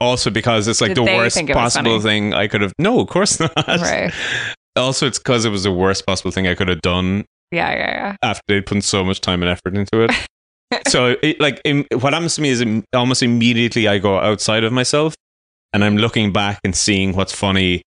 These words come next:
Speaker 1: If it, you know, the Schadenfreude, that if it had happened to somebody else, that I would be laughing at.
Speaker 2: Yeah,
Speaker 1: But I'm
Speaker 2: yeah,
Speaker 1: laughing
Speaker 2: yeah.
Speaker 1: at myself in that situation 'cause I've immediately jumped outside myself.
Speaker 2: Yeah.
Speaker 1: Like
Speaker 2: No, I hear that. Yeah. I, I, when I was on a softball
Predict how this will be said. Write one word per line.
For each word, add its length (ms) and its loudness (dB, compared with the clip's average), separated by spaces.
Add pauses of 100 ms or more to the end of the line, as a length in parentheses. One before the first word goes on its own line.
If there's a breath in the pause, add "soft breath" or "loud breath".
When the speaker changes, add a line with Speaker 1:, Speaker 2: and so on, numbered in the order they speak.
(260)
Speaker 1:
If 140 0
it, 240 0
you 60 2
know, 40 2
the 120 0
Schadenfreude, 840 0
that 140 2
if 100 -4
it 80 2
had 80 0
happened 260 -2
to 60 -4
somebody 260 2
else, 300 0
that 100 -4
I 60 2
would 160 0
be 100 -2
laughing 380 -2
at. 180 -4 (300)
Speaker 2:
Yeah, 160 0
Speaker 1:
But 40 0
I'm 40 0
Speaker 2:
yeah, 80 0
Speaker 1:
laughing 160 -2
Speaker 2:
yeah. 140 0
Speaker 1:
at 60 -6
myself 440 0
in 60 -2
that 100 0
situation 540 -2
'cause 160 -4
I've 160 0
immediately 480 0
jumped 260 -2
outside 320 0
myself. 380 -6 (440)
Speaker 2:
Yeah. 300 -2 (260)
Speaker 1:
Like 140 -2
Speaker 2:
No, 220 2
I 180 2
hear 200 0
that. 380 -2
Yeah. 200 -2 (320)
I, 320 2 (100)
I, 340 0 (720)
when 120 -2
I 60 2
was 140 0
on 120 -2
a 40 -4
softball 640 0